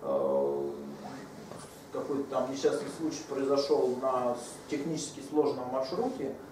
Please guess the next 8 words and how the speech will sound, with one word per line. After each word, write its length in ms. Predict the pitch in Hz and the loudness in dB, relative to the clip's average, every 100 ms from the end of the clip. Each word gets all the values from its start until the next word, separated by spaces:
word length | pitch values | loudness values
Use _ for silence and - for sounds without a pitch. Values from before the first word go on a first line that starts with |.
| - - - | -16 -14 -8
э, 760 | 107 - 123 127 123 - - - | -4 -2 0 -2 -4 -4 0 2
опять 300 | 135 160 117 | 10 10 10
же, 80 | |
спасотряд 800 | 120 - 147 147 147 160 147 139 - 135 | 8 6 8 8 6 8 8 6 2 -2
может 360 | 147 139 127 127 | 2 2 2 4
организовать, 800 | 131 127 131 131 139 139 131 - - 127 | 2 2 -4 0 2 4 4 2 -4 -4
э, 300 | - 123 123 - - 62 - 135 | -2 0 -2 -4 -4 -4 -4 -2
перила, 500 | 135 226 247 226 | 0 4 6 4